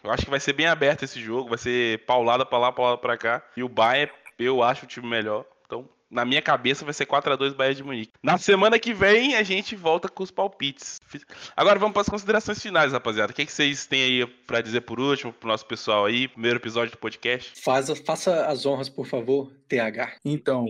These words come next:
Speaker 3: assim, como foi meu primeiro, eu acho que eu passei um pouco por cima algumas vezes do Vitor, do Bené também, falei um pouco
Speaker 2: Não,
Speaker 3: por cima
Speaker 2: que
Speaker 3: de
Speaker 2: isso,
Speaker 3: vocês,
Speaker 2: rapaz,
Speaker 3: mas
Speaker 2: que isso.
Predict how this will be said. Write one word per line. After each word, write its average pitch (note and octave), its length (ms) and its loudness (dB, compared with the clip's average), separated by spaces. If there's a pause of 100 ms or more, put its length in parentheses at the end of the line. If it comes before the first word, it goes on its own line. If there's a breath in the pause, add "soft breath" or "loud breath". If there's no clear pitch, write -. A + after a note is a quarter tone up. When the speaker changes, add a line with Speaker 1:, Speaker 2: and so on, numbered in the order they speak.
(120)
Speaker 3:
assim, C3 280 -4
como F3+ 320 -2
foi F#3+ 140 -4
meu F#3 140 -2
primeiro, F3 520 -6
eu - 40 -6
acho - 180 -12
que - 100 -16
eu D#3+ 320 -10 (440)
passei C3 320 -8
um C#3 80 -16
pouco C#3 240 -12
por B2+ 180 -14
cima C3 240 -14
algumas A#2+ 320 -12
vezes A#2+ 180 -16
do A#2 140 -18
Vitor, C3 560 -12 (480)
do B2 140 -12
Bené A#2+ 340 0
também, A#2 320 -10
falei B2 320 -4
um - 60 -8
pouco B2+ 160 -6
Speaker 2:
Não, C3 140 0
Speaker 3:
por - 0 -
cima C#3 100 0
Speaker 2:
que C3 120 -2
Speaker 3:
de C3+ 160 2
Speaker 2:
isso, A#2+ 120 -2
Speaker 3:
vocês, A#2+ 160 -10
Speaker 2:
rapaz, C3 160 -16
Speaker 3:
mas - 40 -16
Speaker 2:
que B2+ 120 -10
isso. A2+ 280 -10